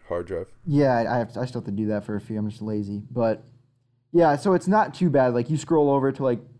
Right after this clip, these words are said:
Speaker 2: the, the apps tab or whatever, and then below that it shows all the apps you have installed.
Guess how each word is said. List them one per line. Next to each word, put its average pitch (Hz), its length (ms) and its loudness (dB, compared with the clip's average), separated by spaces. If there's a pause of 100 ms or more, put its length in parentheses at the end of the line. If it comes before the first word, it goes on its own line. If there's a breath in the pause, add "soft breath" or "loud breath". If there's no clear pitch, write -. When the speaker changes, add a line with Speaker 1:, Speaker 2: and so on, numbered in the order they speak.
(160)
Speaker 2:
the, 135 120 -4
the 120 440 -6
apps 110 340 -2
tab 110 300 -4
or 104 80 -4
whatever, - 480 -8
and 123 120 -8
then 113 240 -2
below 123 420 0
that 110 260 -2
it 120 100 -10
shows 120 240 -4
all 120 160 2
the 113 80 0
apps 110 300 -6
you 113 60 -10
have 101 120 -6
installed. - 480 -10